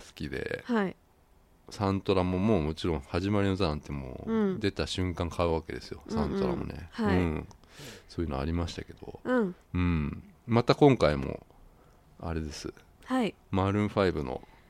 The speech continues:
Speaker 1: アダム・ラビーン、アダム・レビーンの
Speaker 2: うん。
Speaker 1: 曲？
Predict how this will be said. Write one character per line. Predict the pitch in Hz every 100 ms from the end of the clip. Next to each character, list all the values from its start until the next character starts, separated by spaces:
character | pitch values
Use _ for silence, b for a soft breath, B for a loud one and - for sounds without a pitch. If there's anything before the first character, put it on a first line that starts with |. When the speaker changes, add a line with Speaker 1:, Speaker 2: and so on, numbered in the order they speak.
| b b b - 92
Speaker 1:
ア | 92
ダ | 92
ム・ | 92 90 - - -
ラ | 92 90
ビ | 90 90
ー | 85 76
ン、 | 85 - _ _
ア | 95
ダ | 98 107
ム・ | 110 110
レ | 104 104
ビ | 107 101 80
ー |
ン | 73
の | - - - -
Speaker 2:
う | 269
ん。 | 233 175 - - - _ _ - -
Speaker 1:
曲？ | 90 82 98